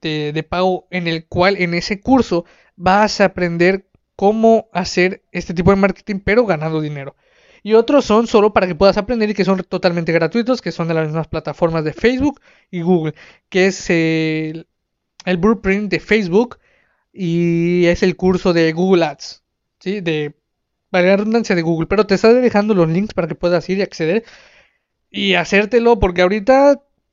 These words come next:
sí, tienes el tiempo y de sobra. Aprovechar el tiempo es, es totalmente, es muy importante, ¿no? El desperdiciarlo es algo que, bueno, creo que no es un lujo que nos podríamos dar.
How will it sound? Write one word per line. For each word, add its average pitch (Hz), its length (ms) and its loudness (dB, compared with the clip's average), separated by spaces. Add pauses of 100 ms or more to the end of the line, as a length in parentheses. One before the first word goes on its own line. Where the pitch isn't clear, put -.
(120)
sí, 208 260 0
tienes 190 280 -2
el 170 140 0
tiempo 175 400 -2
y 196 80 2
de 151 100 -2
sobra. 147 360 -8 (1160)
Aprovechar 208 480 2
el 254 140 0
tiempo 202 560 -2 (680)
es, 247 360 -6 (680)
es 277 220 -2
totalmente, 277 500 -2
es 254 60 -2
muy 285 160 0
importante, 160 540 -4
¿no? 240 240 -2
El 185 100 0
desperdiciarlo 185 760 0
es 190 160 -4
algo 185 320 -4
que, 135 260 -16 (760)
bueno, 185 280 -6 (1000)
creo 185 280 -8
que 156 200 -12
no 165 160 -8
es 180 160 -8
un 160 140 -6
lujo 175 240 -2
que 147 100 -10
nos 147 160 -10
podríamos 147 560 -4
dar. 147 300 -2